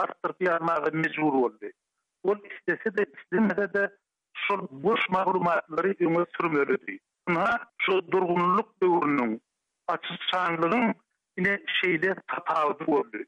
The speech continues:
Öň hakykati dogry aýdyp bolmaýardy. Hakykati diňe ýyltyz aýtmalydy. Hakykatiň diňe bir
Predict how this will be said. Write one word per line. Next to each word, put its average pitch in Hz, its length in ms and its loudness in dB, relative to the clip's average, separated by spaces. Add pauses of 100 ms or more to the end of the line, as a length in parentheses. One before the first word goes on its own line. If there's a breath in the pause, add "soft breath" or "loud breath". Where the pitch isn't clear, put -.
Öň 240 240 2 (120)
hakykati 208 680 -2 (220)
dogry 202 300 2 (100)
aýdyp - 260 -2 (160)
bolmaýardy. 160 640 2 (240)
Hakykati 190 560 -6
diňe 214 200 2 (360)
ýyltyz 196 300 -4 (100)
aýtmalydy. 170 560 -4 (120)
Hakykatiň 185 640 -2
diňe 214 240 2
bir 220 100 0